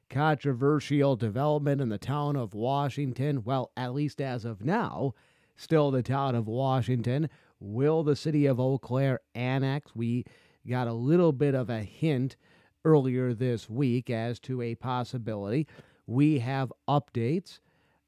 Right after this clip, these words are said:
on the potential future or lack thereof of commercial air service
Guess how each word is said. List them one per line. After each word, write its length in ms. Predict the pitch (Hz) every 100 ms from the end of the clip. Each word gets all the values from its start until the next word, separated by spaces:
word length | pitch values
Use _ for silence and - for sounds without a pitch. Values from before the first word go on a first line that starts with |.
| _
on 320 | 110 127 135
the 180 | 131 131
potential 680 | - 120 - 147 143 131 104
future 540 | - 143 139 - 156 -
or 240 | 156 147
lack 320 | 127 143 226 -
thereof 760 | 180 220 226 208 269 214 73 98 - _ _ _ _ _ _ _ _ _
of 260 | 123 131 -
commercial 600 | 139 156 151 - 135 -
air 280 | 143 147 143
service 580 | - 139 147 185 190